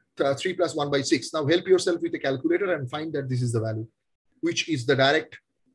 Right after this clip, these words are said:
value. If you can directly calculate root ten by your calculator, you will see that this matches five decimal places. Now, why this is so tremendous? Yes, it, it itself is fantastic. But why I am so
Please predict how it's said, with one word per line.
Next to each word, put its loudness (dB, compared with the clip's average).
value. 2
If -6
you 2
can -4
directly 6
calculate 2
root 0
ten 4
by 4
your 6
calculator, 2
you 4
will 2
see -4
that 0
this -4
matches 0
five 0
decimal 0
places. -12
Now, 4
why 4
this -2
is 2
so 6
tremendous? 2
Yes, 2
it, -6
it -4
itself -4
is -4
fantastic. -2
But 2
why -2
I 2
am 0
so 4